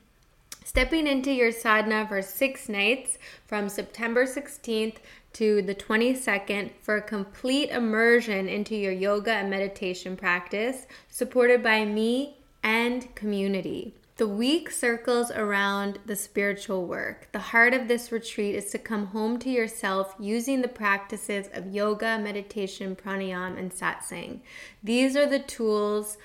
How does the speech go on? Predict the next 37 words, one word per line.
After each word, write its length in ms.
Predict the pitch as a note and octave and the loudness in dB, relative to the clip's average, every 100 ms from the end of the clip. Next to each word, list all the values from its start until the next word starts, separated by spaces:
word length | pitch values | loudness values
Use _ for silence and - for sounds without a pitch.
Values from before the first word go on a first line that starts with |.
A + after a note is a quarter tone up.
| - | -8
which 180 | G#3+ G#3+ | -8 -2
are 120 | G#3+ | -2
the 80 | G3+ | -2
foundation 1000 | G3 G3+ F#3+ F#3+ G#3+ A3 A3 A3 G3+ - | -4 -2 -2 -2 0 0 -2 -4 -6 -6
of 260 | G3 F3+ - | -8 -8 -10
true 600 | - - B3 A#3+ B3 A#3+ - | -16 -2 2 4 4 2 -6
self-care, 1000 | - G3+ G3 G3 - G3 - - A3 - | -4 0 0 -4 -12 -8 -6 -8 -12 -18
true 360 | - - D4+ D4+ | -12 0 4 4
self-care 760 | D4+ G3 F3+ - - - - - _ - | 2 -6 -6 -10 -8 -8 -10 -18 _ -6
that 160 | G#3 | -2
goes 200 | A3+ A3 | 0 -2
beyond 680 | G#3+ G#3 G3+ G#3+ G#3 G3+ F#3+ | -2 -2 0 2 2 0 -6
the 60 | F#3+ | -6
body 380 | F#3+ F#3 G3 | -4 -4 -4
and 160 | F#3 F3 | -8 -6
the 40 | |
mind. 500 | F3+ E3+ - A3+ A#3 - _ | -6 -6 -8 -10 -12 -16 _
Set 540 | - - C4 C4+ D#4 - - _ | -10 -2 4 4 4 -4 -18 _
in 160 | A#3 A3+ | 0 2
the 80 | |
peaceful 640 | A3+ - C4+ D4+ D4+ - D4+ | 0 -6 0 0 0 0 2
and 240 | A#3 A#3 | 2 0
tranquil 640 | - A#3 G#3+ G#3 - A3 G#3 | 0 0 0 -4 -4 -2 -2
scene 540 | - - G3 G3 G3 | -6 -4 -2 0 -2
at 180 | - G3+ | -4 -4
an 140 | G3 - | -6 -2
eco 440 | B3 C#4 D4 C4+ | -2 2 6 6
resort 400 | B3+ A#3 G#3+ G#3 | 6 4 0 0
in 160 | G#3 G3+ | -2 -6
southern 480 | - G3+ G#3 B3 | -4 -4 0 0
Nicaragua 720 | B3+ B3+ C4 G3+ F#3 F#3+ G3 G3 | 0 0 0 0 -2 -2 -2 -2
where 160 | G#3 | -2
the 100 | G3+ | -4
jungle 400 | G3+ G#3 G3+ A#3 | -4 -2 2 2
meets 320 | C4 A#3 A3+ - | 2 2 -2 -2
the 140 | B3 | -4
sea, 540 | B3 - G3 F#3+ G3 | -4 -4 -2 -2 -4